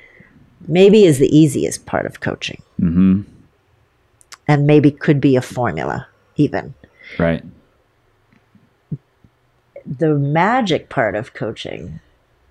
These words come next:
Speaker 1: is, like, how do you get the best out of some student? Or how does the student find the best in themselves?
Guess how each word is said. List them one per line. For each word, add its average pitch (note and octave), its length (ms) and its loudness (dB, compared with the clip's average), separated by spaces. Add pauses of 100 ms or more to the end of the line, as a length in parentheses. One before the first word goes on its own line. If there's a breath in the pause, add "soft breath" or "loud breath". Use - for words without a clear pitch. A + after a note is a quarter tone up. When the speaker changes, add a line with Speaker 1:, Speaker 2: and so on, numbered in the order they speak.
(160)
Speaker 1:
is, - 140 -18
like, B2 140 -10 (160)
how D#3 360 -8
do F#3 80 0
you E3 180 2
get C#3+ 200 -2
the A2+ 80 -6
best - 440 -2
out C3 160 0
of D#3 120 -6
some D#3 280 -6 (140)
student? D#3 580 -6 (580 soft breath)
Or C3+ 100 -4
how D3+ 200 0
does C#3+ 240 0
the C#3 100 -2
student C#3+ 380 -2
find D3 260 0
the A2+ 60 -4
best B2+ 440 -4
in B2+ 140 -6
themselves? C3 840 -8